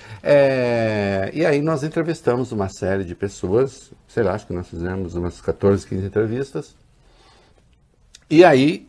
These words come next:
o Clubhouse nos convidou, este ano convidou alguns, algum, algumas salas de bate-papo, nós fomos uma delas, pra gente retomar.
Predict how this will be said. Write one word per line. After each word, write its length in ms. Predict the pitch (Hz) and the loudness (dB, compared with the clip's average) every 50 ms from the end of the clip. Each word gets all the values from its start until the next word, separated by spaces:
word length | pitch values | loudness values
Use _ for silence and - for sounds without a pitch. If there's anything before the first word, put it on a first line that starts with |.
| _ | _
o 500 | - 131 123 120 113 113 110 107 104 101 101 | -4 -2 0 0 0 0 0 0 -2 -2 -2
Clubhouse 540 | - 151 139 143 127 110 113 127 139 131 143 | -4 0 0 0 2 4 4 4 2 0 -2
nos 300 | 139 143 175 185 - - | 0 0 0 0 0 -4
convidou, 760 | - - 175 160 135 143 135 107 98 101 101 110 127 139 190 - _ _ _ _ _ _ _ _ _ _ _ _ _ _ _ _ _ - | -6 -4 -4 -2 -2 -4 -2 2 4 4 4 4 2 -2 -6 -10 _ _ _ _ _ _ _ _ _ _ _ _ _ _ _ _ _ -8
este 320 | 113 117 113 - - 117 | -8 -8 -8 -8 -8 -6
ano 220 | 104 101 113 131 | -6 -4 -6 -6
convidou 340 | 127 - 104 92 90 82 98 | -8 -10 -10 -10 -8 -6 -6
alguns, 680 | 92 87 90 92 95 90 82 80 - - - - - _ - _ _ _ _ _ _ _ - - - - - _ _ _ - | -6 -6 -8 -8 -8 -8 -8 -10 -14 -20 -20 -20 -20 _ -20 _ _ _ _ _ _ _ -20 -20 -20 -20 -20 _ _ _ -6
algum, 720 | 92 92 90 85 92 95 95 95 92 90 87 85 85 82 - | -6 -6 -6 -6 -8 -6 -6 -4 -4 -4 -4 -6 -6 -8 -8
algumas 460 | 95 92 90 85 95 101 104 95 - | -8 -8 -6 -4 -2 -2 -2 -2 -2
salas 560 | - - - 95 101 120 120 101 85 82 78 | -4 -2 2 2 4 4 4 2 2 0 -2
de 80 | 78 85 | -6 -6
bate-papo, 600 | 76 90 90 - - 117 - 117 117 127 - 123 | -4 -6 -6 -6 -8 -6 -4 -4 -4 -4 -4 -6
nós 220 | 107 101 92 - | -6 -6 -8 -8
fomos 240 | - 92 85 82 78 | -8 -10 -10 -8 -10
uma 160 | 90 95 110 | -8 -8 -4
delas, 540 | 123 123 113 110 113 127 143 139 - - _ _ _ _ _ _ _ _ _ | 0 0 2 2 2 0 -4 -8 -12 -18 _ _ _ _ _ _ _ _ _
pra 140 | - 170 160 | -2 -2 0
gente 260 | 127 156 156 151 - | 0 -2 -4 -4 -4
retomar. 600 | 139 147 160 165 - 170 160 131 107 95 87 - | -2 0 0 0 2 0 0 0 0 -2 -4 -8